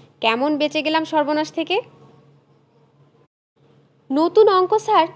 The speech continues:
চেয়ারে না বসে ওদের কাছাকাছি এসে দাঁড়ালেন। ছেলেদের লক্ষ্য করতে করতে হাসি মুখে বললেন, "আমি তোমাদের নতুন অঙ্ক স্যার,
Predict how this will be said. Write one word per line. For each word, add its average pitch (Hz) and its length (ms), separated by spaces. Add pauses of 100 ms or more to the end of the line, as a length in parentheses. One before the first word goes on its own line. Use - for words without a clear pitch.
(140)
চেয়ারে 320 340
না 370 180
বসে 381 440
ওদের 262 260
কাছাকাছি 277 640
এসে 226 180
দাঁড়ালেন। 190 400 (1500)
ছেলেদের 311 400
লক্ষ্য 294 320
করতে 277 380
করতে 330 300
হাসি 262 340
মুখে 311 240
বললেন, 320 420 (1900)
"আমি 254 220
তোমাদের 349 320
নতুন 320 340
অঙ্ক 339 240
স্যার, 208 280